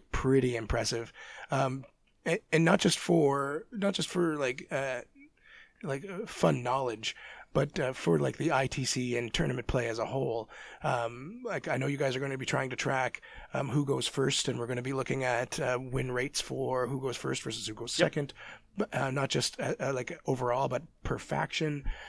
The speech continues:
Speaker 1: Um, like you already mentioned, the secondaries, what f-, what secondaries are working for what people.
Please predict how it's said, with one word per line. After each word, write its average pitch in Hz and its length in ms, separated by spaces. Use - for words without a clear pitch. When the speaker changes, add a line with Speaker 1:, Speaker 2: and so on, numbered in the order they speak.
Speaker 1:
Um, 131 280
like 127 180
you 123 140
already 120 160
mentioned, 127 400
the 117 120
secondaries, 123 720
what 147 140
f-, - 160
what 139 200
secondaries 120 500
are 117 60
working 131 360
for 127 140
what 131 160
people. 151 420